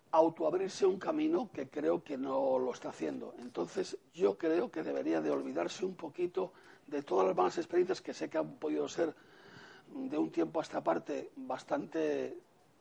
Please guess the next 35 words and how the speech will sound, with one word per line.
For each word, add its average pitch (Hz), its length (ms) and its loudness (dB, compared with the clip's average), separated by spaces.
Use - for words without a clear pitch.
nefastas 135 680 -2
o 143 40 -4
negativas, 156 640 -2
pero 151 180 2
eso 226 220 0
ya 170 260 4
ha 156 80 0
pasado. 127 540 -2
Hay 185 100 2
que 185 40 4
hacer 185 220 4
borrón 165 280 4
y - 60 8
cuenta 165 380 0
nueva 381 260 6
y 320 80 -2
a 285 80 2
ver - 120 2
la, 170 260 4
la 139 340 0
recomendación 143 680 -2
que - 120 -6
les 254 160 -6
hacen - 200 -10
las - 160 -8
cartas - 440 -12
a - 40 -8
esta - 220 -12
persona. - 460 -10
Vamos 277 320 -8
a 254 60 -8
ver. 120 120 -10
Bueno, 147 340 2
pues - 240 -2
eso, - 260 -8